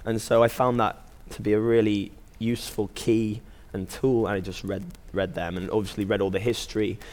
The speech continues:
and so tried to kind of marry the history of what was happening to him historically in his career and in his life to how he felt about it through the letters, and so that was really useful.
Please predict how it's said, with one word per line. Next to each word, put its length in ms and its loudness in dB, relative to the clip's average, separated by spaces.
and 100 -6
so 140 0
tried 280 2
to 160 -6
kind 280 -6
of 220 -8
marry 500 6
the 140 0
history 420 4
of 80 6
what 140 4
was 80 -2
happening 420 0
to 140 2
him 320 6
historically 640 2
in 100 4
his 140 0
career 480 4
and 100 0
in 80 -4
his 180 -8
life 360 4
to 240 2
how 180 4
he 80 4
felt 360 4
about 240 4
it 100 -4
through 160 0
the 100 0
letters, 500 -2
and 100 -12
so 80 -12
that 120 -4
was 160 -14
really 140 -4
useful. 640 -8